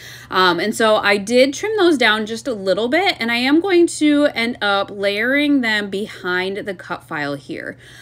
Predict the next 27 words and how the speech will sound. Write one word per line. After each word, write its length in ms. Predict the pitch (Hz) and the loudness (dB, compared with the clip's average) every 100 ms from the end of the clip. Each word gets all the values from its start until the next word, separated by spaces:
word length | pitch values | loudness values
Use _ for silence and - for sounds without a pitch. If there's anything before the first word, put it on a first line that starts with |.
| - | -14
Um, 580 | - 180 175 160 156 180 - - - | -4 0 2 0 -2 -6 -12 -10 0
at 220 | 247 - | 0 0
first, 480 | - 240 262 392 - | -4 2 2 2 -2
I 140 | 226 220 | 0 0
did 180 | 214 | 0
not 800 | 196 196 185 196 240 285 - - - - | 0 0 2 2 0 -2 -6 -14 -14 -14
tape 380 | - 208 - - | -6 -4 -4 -6
the 120 | 180 | -8
cut 300 | - 190 - | -6 -10 -6
file 260 | 180 165 | -6 -4
down 480 | 165 160 160 175 220 | -4 -2 0 0 -2
and, 420 | - 196 185 180 | -4 -4 -2 -2
or 80 | 180 | -2
glue, 540 | 170 175 175 180 214 330 - - - | -4 -2 -2 0 0 -2 -6 -20 -12
and 260 | - 233 240 | -4 0 2
that 280 | 254 302 | 2 2
was 160 | 294 294 | 0 -2
kind 340 | - 277 294 | -2 2 4
of 440 | 294 285 277 269 262 | 6 4 4 2 2
an 260 | 226 214 - | -2 -6 -6
issue 460 | 190 175 - 240 233 | -6 -6 -6 -6 -4
later 480 | 202 175 170 160 - | -2 0 0 -4 -6
on. 500 | 165 156 165 208 262 | -6 -4 -2 0 0
I 380 | 262 190 185 190 | 0 -2 -2 -2
make 400 | 190 226 262 262 | -4 -2 -2 0
it 180 | 262 202 | -2 -2
work, 640 | 185 202 196 165 196 - | -6 -2 0 0 -2 -10